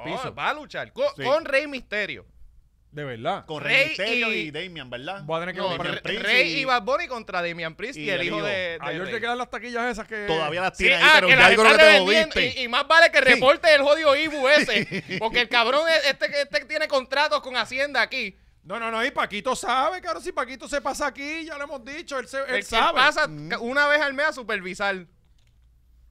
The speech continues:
Speaker 1: Y hace inventario de todo lo que hay, hasta la, hasta el agua le cuenta, Gaby.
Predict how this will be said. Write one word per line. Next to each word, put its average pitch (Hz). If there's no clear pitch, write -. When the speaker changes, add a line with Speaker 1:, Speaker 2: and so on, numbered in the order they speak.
Speaker 1:
Y 156
hace 175
inventario 233
de 196
todo 196
lo 226
que 202
hay, 185
hasta 165
la, 165
hasta 165
el 160
agua 214
le 208
cuenta, 156
Gaby. 120